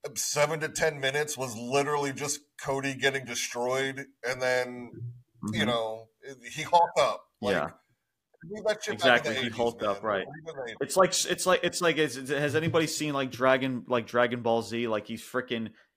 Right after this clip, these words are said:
Speaker 2: you know, he, <laughs> it's like he got, he got that, you know, he, he frickin', uh, you know,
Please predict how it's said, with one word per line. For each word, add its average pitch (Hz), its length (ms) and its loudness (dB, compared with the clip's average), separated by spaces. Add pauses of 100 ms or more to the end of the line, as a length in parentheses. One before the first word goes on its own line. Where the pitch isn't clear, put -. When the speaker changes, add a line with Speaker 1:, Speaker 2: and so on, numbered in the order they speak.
Speaker 2:
you 117 80 -2
know, 123 80 4
he, 123 120 2 (100)
<laughs> - 80 -6
it's - 840 2
like 160 180 4
he 156 120 -6
got, 151 220 2
he 143 100 -6
got 151 240 0
that, 143 160 2
you 135 80 -4
know, 127 140 2
he, 127 100 0 (300)
he 127 100 -12
frickin', 131 500 -6
uh, 123 220 2 (400)
you 117 80 -6
know, 95 300 -4